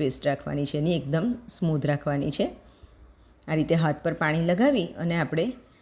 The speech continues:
આ જ જે સ્ટફિંગ આપણે રેડી કર્યું છે એને આ રીતે એ કરી લેવાનું છે, થેપી લેવાનું છે હાથથી. ત્યારબાદ એમાં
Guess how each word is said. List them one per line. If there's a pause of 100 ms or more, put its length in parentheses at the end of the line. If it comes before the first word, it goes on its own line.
(400)
આ
જ (260)
જે (100)
સ્ટફિંગ
આપણે
રેડી
કર્યું
છે (1700)
એને
આ
રીતે (440)
એ
કરી
લેવાનું
છે, (760)
થેપી
લેવાનું
છે
હાથથી. (680)
ત્યારબાદ
એમાં